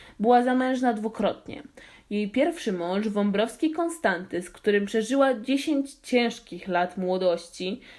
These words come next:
był socjalistą i na krótko przed wojną z przyczyn niejasnych popełnił samobójstwo. Pamiętała różne rzeczy z tego czasu,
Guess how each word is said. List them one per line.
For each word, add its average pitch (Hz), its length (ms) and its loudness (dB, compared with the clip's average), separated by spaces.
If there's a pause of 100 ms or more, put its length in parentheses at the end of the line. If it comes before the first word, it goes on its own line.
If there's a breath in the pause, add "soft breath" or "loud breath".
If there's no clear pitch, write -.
(180 loud breath)
był 220 240 2
socjalistą 285 840 0
i 185 120 -8
na 185 120 -2
krótko 175 360 -8
przed 208 320 -2
wojną 220 360 0
z 214 40 -12
przyczyn 180 460 -6
niejasnych 262 560 -2
popełnił 247 460 0
samobójstwo. 220 960 -4 (540 loud breath)
Pamiętała 302 540 4
różne 226 380 2
rzeczy 165 220 -8
z - 60 -18
tego 175 300 -2
czasu, 208 580 -4